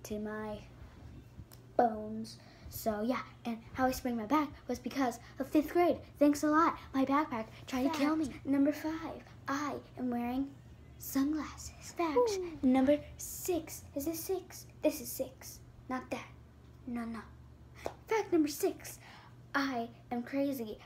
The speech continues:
Speaker 1: as you probably know. <laughs> Have I ever said that? Probably.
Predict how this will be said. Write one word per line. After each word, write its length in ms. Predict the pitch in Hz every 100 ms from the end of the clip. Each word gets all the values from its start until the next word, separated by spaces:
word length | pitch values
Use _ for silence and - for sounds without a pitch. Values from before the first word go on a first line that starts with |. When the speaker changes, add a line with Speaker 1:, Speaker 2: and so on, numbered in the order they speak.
| -
Speaker 1:
as 180 | 269 269
you 60 | 240
probably 800 | - 277 269 247 233 226 247 220
know. 440 | 220 262 220 262 - - 370
<laughs> 260 | 359 311
Have 120 | 269
I 60 | 262
ever 200 | 269 269
said 200 | 269 277
that? 160 | 311 320 - -
Probably. 840 | - 233 226 233 240 254 277 226